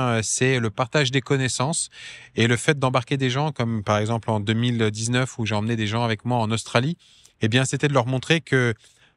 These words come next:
seul on va vite, ensemble on va encore plus loin et qu'avec un peu de volonté, on est capable de se dépasser, voire même de se supa-, surpasser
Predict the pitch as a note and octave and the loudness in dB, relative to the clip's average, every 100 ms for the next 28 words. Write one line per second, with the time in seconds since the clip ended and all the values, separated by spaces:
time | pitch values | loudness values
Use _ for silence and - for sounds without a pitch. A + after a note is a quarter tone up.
0 | _ - - D#3+ D3+ C3+ B2+ D3+ F3 - | _ 0 4 4 4 2 2 -2 -4 -6
1 | - C3+ - D#3 B2 A#2 - F3+ E3+ E3+ | -2 0 2 0 2 2 0 -2 0 0
2 | - D3+ C#3 C#3 D#3 F3 - - B2+ C3 | 0 0 2 2 0 -4 -14 -4 0 2
3 | C3+ D3 E3 - E3+ C3+ C#3 C3+ B2 C#3+ | 2 2 0 0 -2 0 2 2 0 0
4 | D3 B2 A#2+ B2 C#3 C3+ B2 A2+ A2+ A2 | 0 -2 0 2 2 0 -2 -2 -2 -2
5 | C3 B2 - C3+ C#3 B2 A#2+ C3 B2 - | 0 -2 -2 -2 0 0 0 0 -2 -2
6 | A2+ - B2 B2 A#2+ C#3+ - A#2+ - D3 | -4 -4 -6 -6 -2 0 0 0 0 -4